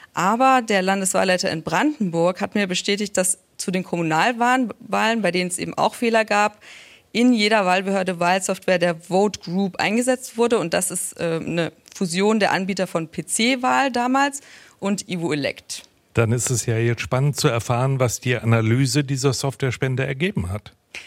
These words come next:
Speaker 1: Ja, Thorsten Schröder meint, die Software entspreche nicht den Anforderungen des B S I, auch wenn sich anscheinend was verbessert hat seit zweitausendsiebzehn. Äh, die Konfigurationsdateien seien nicht signiert,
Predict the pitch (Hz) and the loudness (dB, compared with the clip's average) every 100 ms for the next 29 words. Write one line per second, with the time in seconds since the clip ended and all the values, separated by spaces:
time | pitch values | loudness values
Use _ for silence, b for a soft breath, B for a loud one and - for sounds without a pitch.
0 | B B 180 165 - - - 190 190 - | B B 2 2 2 -4 -6 -2 0 0
1 | 202 190 - 220 226 208 220 214 - - | -2 -2 2 4 4 4 0 -2 -10 -14
2 | - 180 - 214 - 196 180 - - 190 | -8 -2 0 0 2 0 0 -4 -2 -4
3 | 202 185 180 190 233 - - 214 - 185 | -2 0 0 2 2 0 0 0 0 -2
4 | - 196 185 180 175 165 165 - 160 - | -2 -2 -2 -2 -4 -4 -6 -6 -8 -6
5 | 156 - 208 254 196 - 180 170 165 - | -8 -4 0 2 0 0 -4 -4 -6 -6
6 | - 175 170 - 170 165 220 247 214 208 | -4 -4 -4 -6 -4 -2 0 0 -2 -2
7 | 175 180 180 - - 180 175 175 208 233 | -2 -2 -8 -8 -6 -6 -4 -4 -4 -4
8 | - 254 254 262 B B B B 175 185 | -2 2 2 -2 B B B B -2 0
9 | 175 190 175 - 196 180 180 - - 196 | -2 -6 -6 -4 -4 0 0 0 -4 -2
10 | 185 180 - 220 254 - 202 214 202 190 | 0 0 0 2 2 -2 -2 -2 0 0
11 | 196 196 196 202 - - 170 180 185 214 | 0 0 -2 -4 -6 -10 -8 -4 0 2
12 | 208 196 - | 2 2 -2